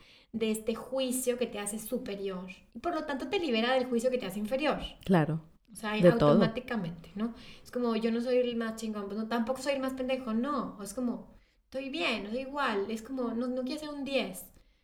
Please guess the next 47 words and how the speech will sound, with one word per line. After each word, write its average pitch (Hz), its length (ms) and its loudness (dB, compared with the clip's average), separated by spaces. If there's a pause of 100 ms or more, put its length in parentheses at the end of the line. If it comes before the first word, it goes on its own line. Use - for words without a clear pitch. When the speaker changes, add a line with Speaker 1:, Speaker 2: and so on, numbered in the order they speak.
(120)
Speaker 1:
sé 302 140 -8
un 339 100 0
ocho". 269 380 0 (220)
<laughs> - 320 -2 (400)
Speaker 2:
Y 247 100 10
también 254 280 12
Speaker 1:
Está 330 100 8
bien. 302 100 10
Speaker 2:
estamos 359 280 10
en 302 160 10
esta 262 280 8
creencia 262 480 10
de 247 100 10
que 240 100 10
equivocarte 196 540 6
es 254 100 10
malo. 247 420 8
Speaker 1:
Ajá. 202 180 4 (200)
Speaker 2:
Entonces, 214 440 4
a 202 100 6
eso 208 200 4
venimos, 277 560 8
a 202 80 8
Speaker 1:
Pero - 100 2
por 185 80 10
el 180 80 12 (160)
Speaker 2:
aprender. 151 280 8
Speaker 1:
pecado, 226 580 0
por 185 140 -4
el 185 100 -4
infierno, 233 880 2
Speaker 2:
Sí. 147 60 0
Speaker 1:
por 175 120 -8
las 220 160 -4
implicaciones 226 920 2
que - 80 -6
esto - 180 -4
lleva. 233 460 2
Entonces, 262 420 -2 (280)
creo 277 240 0
que 320 100 -4
el 320 80 -2
Ho'oponopono 262 720 2
te 302 160 -6
quita 240 760 -4
este 226 420 -2
velo, 254 540 2